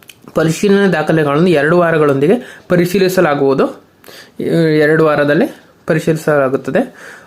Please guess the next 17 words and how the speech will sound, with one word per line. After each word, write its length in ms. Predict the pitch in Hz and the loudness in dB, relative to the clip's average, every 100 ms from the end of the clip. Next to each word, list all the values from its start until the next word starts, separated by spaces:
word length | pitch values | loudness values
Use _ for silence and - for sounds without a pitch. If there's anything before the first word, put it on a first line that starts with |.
| - | -4
ಅನುಮೋದನೆ 760 | 165 175 196 208 190 185 285 - - - _ - | 0 2 4 2 2 0 -2 -6 -20 -20 _ -2
ಪರಿಶೀಲನೆ 460 | 170 185 208 202 | 0 2 0 2
ನಂತರ 340 | 202 175 160 170 | 2 2 0 2
ಒಂದು 320 | 170 160 196 | 2 2 2
ತಿಂಗಳೊಳಗೆ 480 | 196 170 156 151 254 | 2 2 2 2 0
ಪಿಂಚಣಿ 440 | - 180 180 190 | 2 2 2 2
ಅನುಮೋದಿಸಲಾಗುವುದು. 1000 | 240 160 160 160 160 160 165 139 135 - | 2 2 2 2 2 2 0 2 0 0
ಅಂದ್ರೆ 200 | 139 185 | 0 2
ಒಂದು 260 | 190 151 160 | 2 2 2
ತಿಂಗಳೊಳಗೆ 480 | 165 156 151 151 285 - | 0 2 2 0 -2 -4
ಅದೇನಾರ 380 | 151 151 156 160 | -2 0 0 -2
ಪರಿಶೀಲನೆ 580 | 160 160 160 175 170 160 | -2 -2 0 0 2 2
ಆಯ್ತು 300 | 151 160 160 | 0 0 0
ಅಂತಂದ್ರೆ, 360 | 139 147 165 | 0 0 0
ಚೆಕ್ 280 | 202 165 - | 0 -2 -2
ಆಯ್ತು 220 | 151 143 | -2 0
ಅಂತಂದ್ರೆ 500 | 143 139 143 202 339 | -2 0 -2 -2 -4